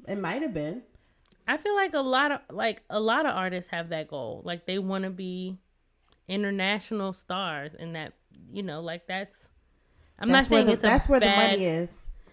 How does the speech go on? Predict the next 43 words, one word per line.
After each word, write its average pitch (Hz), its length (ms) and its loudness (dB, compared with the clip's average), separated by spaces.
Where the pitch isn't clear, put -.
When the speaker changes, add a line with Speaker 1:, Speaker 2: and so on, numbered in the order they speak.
Speaker 2:
Yeah, 190 360 2
I'm 294 120 4
not 320 160 4
saying 302 180 4
it's 254 120 4
a 214 80 2
bad 190 340 2
goal. 196 240 4
I'm 185 160 2
just 190 240 -4
saying, 180 300 -4
like, 160 340 -6
I 180 140 -2
just 185 240 -6
wish 190 280 -4
that - 260 -4
we 185 180 -6
could 175 400 -4
keep 220 400 -6
some 196 280 -4
of 185 100 -2
the 180 80 -8
things 170 540 -6
that 160 280 -6
are 156 600 -8
ours, 156 680 -6
ours. 165 520 -10
You 269 120 -4
know 349 100 2
what 339 80 0
I 330 60 0
mean? 320 300 -2
Speaker 1:
Yeah. 151 240 -4
Speaker 2:
But 208 320 2
Speaker 1:
But 262 160 8
think 403 220 2
about 220 260 0
it 196 60 0
like 185 260 -2
this, 139 320 -4
like 147 220 -8
Bow 165 240 0
Wow, 127 340 -4